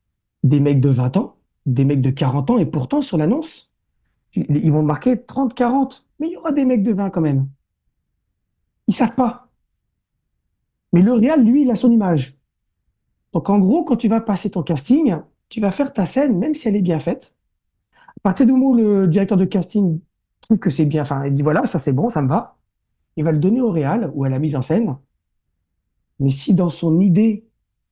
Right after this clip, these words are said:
c'est pas toi, quand bien même t'es bon, tu seras pas pris. On va te dire, « Écoute, bah, bonjour Frédéric, euh, voilà, j'ai le retour de la mise en scène, euh,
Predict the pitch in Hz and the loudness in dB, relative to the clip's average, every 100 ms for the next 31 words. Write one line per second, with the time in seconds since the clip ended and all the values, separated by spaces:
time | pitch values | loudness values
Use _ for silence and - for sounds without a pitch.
0 | _ _ - 139 - 139 170 247 _ _ | _ _ -10 -6 -4 -2 -4 -4 _ _
1 | _ _ _ _ _ _ _ _ - 190 | _ _ _ _ _ _ _ _ -4 0
2 | 185 185 180 135 143 139 220 _ _ _ | 0 0 -2 -2 -2 -2 -4 _ _ _
3 | _ _ _ - - 160 165 - 143 135 | _ _ _ -20 -16 -12 -12 -10 -12 -12
4 | _ _ _ _ _ _ _ _ _ _ | _ _ _ _ _ _ _ _ _ _
5 | _ _ _ _ _ _ _ _ _ _ | _ _ _ _ _ _ _ _ _ _
6 | _ _ _ _ _ _ _ _ _ _ | _ _ _ _ _ _ _ _ _ _
7 | _ _ _ _ _ - 190 202 220 202 | _ _ _ _ _ -2 0 4 4 4
8 | 240 170 - _ _ 151 131 233 - 139 | 2 0 -8 _ _ -4 0 0 0 0
9 | 135 135 135 160 196 247 180 143 139 220 | 2 2 2 2 2 0 0 0 0 0
10 | - 151 135 131 127 120 117 120 190 156 | -2 -4 -2 -2 -4 -4 -4 -4 -4 -4
11 | 123 135 135 135 127 151 139 156 143 131 | -2 -2 0 -2 -2 -2 0 0 0 -2
12 | 127 131 170 220 135 123 123 120 113 | -4 -2 -2 -2 -2 -4 -6 -6 -8